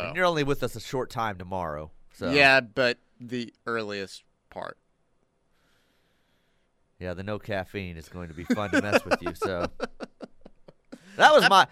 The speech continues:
Speaker 1: that was part of my weekend though, uh, injuring myself and my family making fun of me. How was your weekend?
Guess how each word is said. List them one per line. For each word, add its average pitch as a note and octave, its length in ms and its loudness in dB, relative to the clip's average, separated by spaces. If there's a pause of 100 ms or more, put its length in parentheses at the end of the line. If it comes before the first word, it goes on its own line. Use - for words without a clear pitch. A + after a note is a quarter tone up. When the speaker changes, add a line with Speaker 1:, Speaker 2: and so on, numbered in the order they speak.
(160)
Speaker 1:
that G3 140 0
was B3 100 4
part A3 200 8
of F3 60 6
my F3 180 6
weekend C#3 400 0
though, A#2 240 0
uh, B2+ 200 4
injuring C#3 420 -2
myself A2+ 560 0
and G#2+ 100 -6
my G2+ 220 -2
family A#2 320 -4
making G#2+ 280 -6
fun A2 220 -6
of F#2+ 60 -10
me. G2 140 -6
How A#3+ 160 6
was D#3 160 4
your G3 100 4
weekend? F#2+ 440 -6